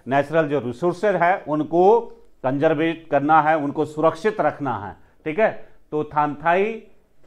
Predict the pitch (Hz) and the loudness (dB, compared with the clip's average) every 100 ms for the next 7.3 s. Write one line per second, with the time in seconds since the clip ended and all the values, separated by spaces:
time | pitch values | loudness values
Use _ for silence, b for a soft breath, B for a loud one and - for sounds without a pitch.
0 | _ _ _ 104 135 143 165 170 - 147 | _ _ _ -4 0 2 2 0 0 -2
1 | 156 160 170 151 147 131 139 160 160 131 | -2 0 2 2 0 0 2 2 2 2
2 | 143 151 143 135 127 160 160 180 190 - | 4 4 2 -6 -4 0 0 0 -6 -16
3 | _ - 135 151 147 139 135 139 127 127 | _ -10 -2 0 0 -2 -2 -2 -2 -8
4 | 120 143 156 123 120 127 139 147 180 180 | -4 -4 -2 -2 -4 2 4 4 2 2
5 | 185 202 b b - 104 147 151 175 202 | 2 -4 b b -18 -6 -6 -2 -2 -2
6 | 202 - _ 107 127 135 135 190 202 147 | -4 -12 _ -6 0 0 2 2 2 0
7 | 196 160 - | -2 -2 -8